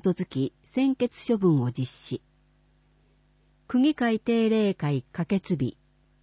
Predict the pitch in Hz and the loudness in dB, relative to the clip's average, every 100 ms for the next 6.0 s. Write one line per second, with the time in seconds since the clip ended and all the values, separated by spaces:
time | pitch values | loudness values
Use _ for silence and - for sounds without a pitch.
0 | _ - - 220 - 170 185 - 143 - | _ -12 -4 -2 -2 -2 -4 -4 -6 -6
1 | _ _ _ _ _ _ _ _ _ _ | _ _ _ _ _ _ _ _ _ _
2 | 196 277 262 220 208 214 180 143 127 _ | 2 4 4 4 4 4 4 2 -2 _
3 | - 233 262 262 185 - 226 214 196 - | 0 2 2 0 -4 -2 0 0 -2 -2
4 | 160 - _ _ _ _ _ _ _ _ | -4 -4 _ _ _ _ _ _ _ _
5 | _ _ _ 214 277 269 202 143 - 127 | _ _ _ -2 2 2 2 0 -2 -10